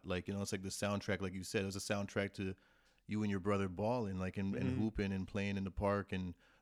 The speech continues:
Speaker 1: going outside. That was the soundtrack to, you know, the culture, you know what I'm saying? And, and that's just basketball, like we're talking, but, but just life, you know what I mean? So, um,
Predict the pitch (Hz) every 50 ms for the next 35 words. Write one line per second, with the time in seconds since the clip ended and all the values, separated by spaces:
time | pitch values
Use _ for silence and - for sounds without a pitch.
0 | - 98 98 101 98 98 98 95 95 - - 95 95 98 98 98 92 85 92 -
1 | - 101 104 107 107 - - - 95 92 90 87 - _ _ _ _ _ _ _
2 | _ _ _ - - 113 104 95 90 87 82 82 - _ _ _ _ _ _ _
3 | _ _ _ _ _ - 104 95 92 90 85 82 - _ _ _ _ _ _ -
4 | - - _ - 98 - - 107 101 98 92 - - 92 95 - - - _ _
5 | _ _ _ - - 95 98 98 95 92 - - 95 101 101 101 98 98 98 92
6 | 82 92 95 98 95 - - 98 87 85 82 92 95 90 - - 92 85 87 82
7 | 82 85 87 87 - 95 90 87 90 87 - - 92 90 87 - - 90 87 92
8 | 90 92 95 90 87 95 95 - - - - _ - - - - 95 98 95 87
9 | - - - _ _ - 92 95 92 92 90 90 92 98 104 107 - - 95 92
10 | 90 85 - _ _ _ _ _ _ _ _ _ - - 95 95 92 90 87 87
11 | 87 85 85 87